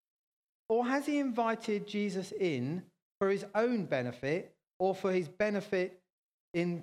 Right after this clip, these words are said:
front of those who are watching in the community? I-, is it for Jesus' benefit or is it for his own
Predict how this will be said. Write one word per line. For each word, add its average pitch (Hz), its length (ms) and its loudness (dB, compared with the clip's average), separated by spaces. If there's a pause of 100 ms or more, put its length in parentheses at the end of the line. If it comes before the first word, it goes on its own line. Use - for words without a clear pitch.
front 190 240 2
of 165 140 -4
those 175 340 0
who 170 200 0
are 156 340 0 (260)
watching 175 480 -2
in 156 180 -2
the 151 80 -4
community? 143 880 -6 (400)
I-, 233 40 -4
is 247 200 -2
it 277 100 -4
for 277 60 -2
Jesus' 214 540 -2
benefit 151 580 -2 (540)
or 208 160 4
is 196 100 0
it 214 160 0
for 208 100 2
his 208 280 2
own 175 460 0